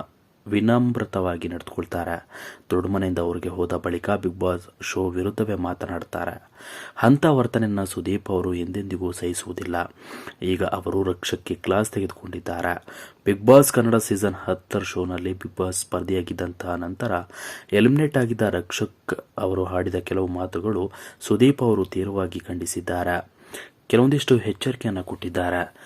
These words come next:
ರಕ್ಷಕ್ ಅವರು ಬುಲೆಟ್ ಪ್ರಕಾಶ್ ಮಗ ತಾನೆ, ಅವರಿಗೆ ವಯಸ್ಸು ಎಷ್ಟು ಇರ್ಬೋದು? ಹನ್ನೊಂದು ಅಥವಾ ಹನ್ನೆರಡು, ಇಪ್ಪತ್ತೆರಡ. ನಿಮ್ಮ ತಂದೆ ಎಸ್-,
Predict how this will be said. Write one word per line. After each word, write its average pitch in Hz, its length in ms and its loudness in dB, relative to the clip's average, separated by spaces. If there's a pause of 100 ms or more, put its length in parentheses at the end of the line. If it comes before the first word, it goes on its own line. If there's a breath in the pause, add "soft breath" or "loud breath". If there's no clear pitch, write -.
(300 loud breath)
ರಕ್ಷಕ್ 120 440 2
ಅವರು 123 180 6
ಬುಲೆಟ್ 98 540 -2
ಪ್ರಕಾಶ್ 92 440 -2
ಮಗ 87 120 -6
ತಾನೆ, 87 720 -6 (120)
ಅವರಿಗೆ 90 240 0
ವಯಸ್ಸು 92 420 2
ಎಷ್ಟು 90 220 -4
ಇರ್ಬೋದು? 87 500 -2 (320 loud breath)
ಹನ್ನೊಂದು 98 440 4
ಅಥವಾ 87 320 -4
ಹನ್ನೆರಡು, 90 480 -2 (140)
ಇಪ್ಪತ್ತೆರಡ. 87 580 -4 (760 loud breath)
ನಿಮ್ಮ 92 220 2
ತಂದೆ 92 320 2
ಎಸ್-, 92 320 0